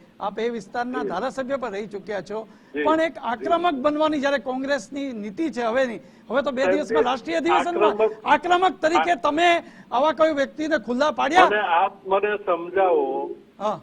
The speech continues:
Speaker 2: કે વિધાનસભાના ફ્લોર ઉપરથી રજૂઆતો થઈ, રાજ્યસભાના ફ્લોર ઉપરથી રજૂઆતો થઈ, એનાથી ઉપર કોઈ વિપક્ષ કઈ જગ્યાએ જઈ શકે?
Speaker 1: નહીં, તમારી પાસે એક પુરાવો પણ હશે ને કે આ રીતે અહીંયા આખો
Speaker 2: અરે,
Speaker 1: રસ્તો બની
Speaker 2: એક
Speaker 1: ગયો.
Speaker 2: વાત કહું છું, પુરાવા છે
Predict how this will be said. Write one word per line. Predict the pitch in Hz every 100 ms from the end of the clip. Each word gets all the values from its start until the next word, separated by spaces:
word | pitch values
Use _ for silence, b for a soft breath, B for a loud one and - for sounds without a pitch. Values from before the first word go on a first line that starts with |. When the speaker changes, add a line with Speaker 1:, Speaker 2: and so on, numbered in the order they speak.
| -
Speaker 2:
કે | 196
વિધાનસભાના | 180 156 156 185 196 190 185 180 180 180 180
ફ્લોર | 180 175 185 190
ઉપરથી | 180 175 160 - 156
રજૂઆતો | 147 139 143 147 135 - 131
થઈ, | 131 135 143 156
રાજ્યસભાના | 139 160 - 202 190 190 170 175 175 170
ફ્લોર | - 160 175 175
ઉપરથી | 160 - 160 147 156 147
રજૂઆતો | 139 135 143 139 143 147 143
થઈ, | 147 151 160 170 B _ _ _ - -
એનાથી | 185 208 208 214
ઉપર | 208 - 214 196
કોઈ | 208 208
વિપક્ષ | 190 196 220 214 - -
કઈ | 247 254
જગ્યાએ | 220 196 190 165
જઈ | 139 143 127
શકે? | 123 - 110 101 -
Speaker 1:
નહીં, | 220 277
તમારી | 208 233 277
પાસે | 254 285 311
એક | 285
પુરાવો | 247 240 285 330
પણ | 349 330
હશે | 269 311
ને | 381
કે | 277
આ | 240 247
રીતે | 254 196
અહીંયા | 262 269
આખો | 277 - 262 339
Speaker 2:
અરે, | 269
Speaker 1:
રસ્તો | 349 466 392
બની | 381 359
Speaker 2:
એક | 277
Speaker 1:
ગયો. | 247
Speaker 2:
વાત | 220 -
કહું | 208 208
છું, | 202 226 226 -
પુરાવા | 160 151 170 180 190 185
છે | - 170 185